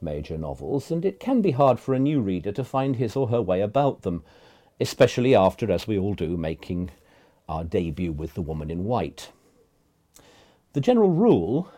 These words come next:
is that the early books are less good than those of the middle period, and the later novels, which are often a little aridly didactic, less good than either.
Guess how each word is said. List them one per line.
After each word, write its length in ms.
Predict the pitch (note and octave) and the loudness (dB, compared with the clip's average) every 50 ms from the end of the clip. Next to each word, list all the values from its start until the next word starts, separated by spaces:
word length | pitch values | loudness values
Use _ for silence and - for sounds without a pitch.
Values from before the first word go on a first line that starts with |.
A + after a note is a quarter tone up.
| - _ - | -20 _ -4
is 200 | B2+ C3 - - | -4 -4 -4 -2
that 200 | - C#3+ C#3 C3+ | -4 -4 -4 -2
the 240 | C#3 C3+ C3+ C3+ - - | 0 0 0 -2 -2 -2
early 240 | D3+ E3 G3 E3+ C3 | 0 2 2 2 2
books 460 | F#2+ - F#2+ G2 G2 - - - - - - | 0 0 -2 -2 -2 -4 -8 -20 -16 -6 -2
are 100 | A2+ A2+ | 0 2
less 300 | A2+ A#2 A2+ A2 - - | 4 4 2 2 0 -6
good 520 | - - A#2 G2+ D#2+ D2 G2 F#2 C3 E3+ | -4 0 0 0 0 0 -6 -8 -8 -6
than 200 | G#2+ G2+ G2+ G2+ | -4 -2 -2 -2
those 420 | F#2+ F#2+ G2 G2 F#2 F2+ F2 - - | 0 0 2 2 2 0 -4 -6 -10
of 120 | G#2+ F#2 - | -14 -8 -4
the 80 | G2 | -2
middle 240 | G2 G2 F2 - D#2+ | -2 -2 -2 -4 -6
period, 540 | D#2 - - E2 C#2+ C2+ C#2 D#2 A#2 C#3 - _ _ _ _ _ _ _ _ _ _ _ _ - | -10 -10 -10 -10 -8 -8 -6 -6 -6 -6 -8 _ _ _ _ _ _ _ _ _ _ _ _ -6
and 260 | A#2 A#2+ B2 B2 A#2 | -4 -2 -2 -2 -4
the 160 | A2 B2 B2+ | -4 -2 0
later 460 | B2 B2+ D3+ B2 G2 F#3+ - - G2+ F2 | 4 4 4 4 4 0 -2 -4 -4 -4
novels, 540 | F2 C2 B1 - D2 D2 F#2+ A2+ A2 - | -2 -6 -6 -8 -8 -6 -6 -6 -6 -4
which 180 | - A#2+ A2 - | -4 -4 -2 -4
are 80 | - - | -4 0
often 420 | D3+ D#3 - - - D#3 D#3 C#3+ - | 0 -2 0 0 -4 -4 -4 -4 -4
a 80 | - C#3+ | -4 -2
little 500 | C#3+ D3+ E3 D#3+ - - C3+ A#2 A2 - - _ _ _ _ - | 0 0 -2 -2 -2 -4 -4 -4 -4 -4 -8 _ _ _ _ -4
aridly 640 | - C3+ C3 B2 B2 A#2+ A2 - A2 G#2+ G#2+ G#2+ - _ | 0 2 2 2 2 0 -2 0 0 0 0 0 -4 _
didactic, 800 | - G#2 G#2 G2 - C3+ C3 - - - - D#2 C#2+ - - - _ _ _ _ _ _ _ | -4 -4 -2 0 0 -2 -2 -2 -6 -10 -10 -10 -10 -10 -14 -20 _ _ _ _ _ _ _
less 280 | - A2+ A#2 A#2 - - | 4 6 6 6 6 2
good 320 | - - G2+ F#2 E2 - | -2 0 0 0 0 -2
than 160 | - F#2+ F#2 G#2 | -4 -2 0 2
either. 440 | A2+ A2+ G#2 F2 - - A#1 G1+ | 2 2 2 0 -2 -6 -12 -12